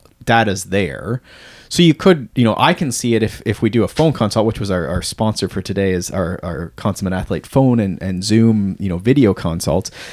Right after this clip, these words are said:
And this is something I often do is we'll pull up your Training Peaks. I can see your full dashboard and we can look at this, make sure everything's set properly. We can backdate it if it wasn't set, if you didn't have your thresholds updated.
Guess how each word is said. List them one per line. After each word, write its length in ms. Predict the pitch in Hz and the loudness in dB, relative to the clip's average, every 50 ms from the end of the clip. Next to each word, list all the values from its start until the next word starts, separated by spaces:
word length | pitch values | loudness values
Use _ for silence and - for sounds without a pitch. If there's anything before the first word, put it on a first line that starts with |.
| - - - | -12 -4 0
And 100 | 131 143 | 4 4
this 140 | 202 - 202 | 4 4 4
is 60 | 156 | 2
something 200 | - 156 123 127 | 2 4 4 4
I 80 | 117 107 | 6 6
often 240 | 117 127 - - | 4 4 4 4
do 80 | 135 127 | 4 4
is 80 | 120 107 | 4 4
we'll 120 | 104 - | 0 -4
pull 340 | - - - - 165 170 170 | -4 -6 -2 2 4 6 6
up 160 | 165 156 - | 4 4 0
your 80 | 147 127 | -4 -4
Training 300 | - - 135 135 131 127 | -2 0 0 0 0 2
Peaks. 220 | - 147 127 - - | 0 -2 -2 -2 -2
I 160 | 107 127 160 | 0 2 2
can 160 | 165 - 151 127 | 2 2 0 -2
see 160 | - - 127 | 0 0 0
your 140 | 113 107 98 | 0 0 0
full 220 | - - 113 104 | 0 0 0 2
dashboard 640 | 92 104 104 107 110 - - - 92 85 90 117 139 | 2 0 0 0 -2 -4 -6 -6 -4 -2 -2 -2 -2
and 180 | - 113 120 | -2 -2 -2
we 60 | 127 120 | -2 0
can 240 | - 139 120 104 101 | 0 0 0 0 2
look 240 | 120 143 151 - 131 | 2 2 2 2 0
at 160 | 110 104 - | -2 0 0
this, 200 | 98 120 139 - | 0 -2 0 0
make 140 | 131 131 - | 0 -2 0
sure 160 | - 151 135 | 2 4 4
everything's 380 | 123 127 131 - 135 120 110 | 4 4 2 0 -2 -2 -2
set 260 | - - 120 117 - - | -2 0 0 0 0 0
properly. 480 | - 113 107 107 - 135 123 120 117 | 0 0 0 0 0 0 2 2 2
We 100 | 113 101 | 0 0
can 160 | - 107 87 | -2 -4 -6
backdate 640 | 82 87 98 98 107 117 120 - - 113 117 113 110 | -4 -2 -2 0 0 0 -2 -2 -2 0 2 2 2
it 200 | 113 110 113 107 | 2 0 0 0
if 120 | 104 101 - | -2 -2 -2
it 140 | 95 - | -4 -4
wasn't 320 | - 104 104 104 117 107 - | -2 -2 -2 -2 -2 -4 -4
set, 220 | - 101 107 110 | -2 0 0 0
if 80 | 104 - | 0 -2
you 60 | 92 | -2
didn't 120 | 95 98 | 0 0
have 100 | 104 104 | 0 2
your 80 | 101 95 | 0 -2
thresholds 460 | 90 - 98 98 101 - 107 101 101 | -2 -2 -2 -2 -2 -2 -4 -4 -4
updated. 420 | 95 92 - - 85 85 87 87 | -6 -8 -6 -6 -4 -4 -4 -6